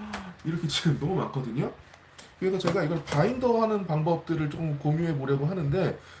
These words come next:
어, 일단은, 어, 나름대로 이 소 바이언드, 제가 주로 쓰는 다이어리는 이렇게 따로, 따로 있고, 어, 주-, 다이어리가 따로 있고, 카-, 카테고리로 따로 있고,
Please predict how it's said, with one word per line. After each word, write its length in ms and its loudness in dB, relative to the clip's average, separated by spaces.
어, 180 0
일단은, 800 2
어, 300 0
나름대로 680 4
이 600 -2
소 320 -2
바이언드, 720 2
제가 360 2
주로 420 -2
쓰는 240 -4
다이어리는 1000 2
이렇게 200 -2
따로, 360 -2
따로 180 0
있고, 560 -4
어, 120 -12
주-, 100 -6
다이어리가 460 -2
따로 220 -2
있고, 200 -4
카-, 120 -12
카테고리로 480 -2
따로 220 -4
있고, 500 -2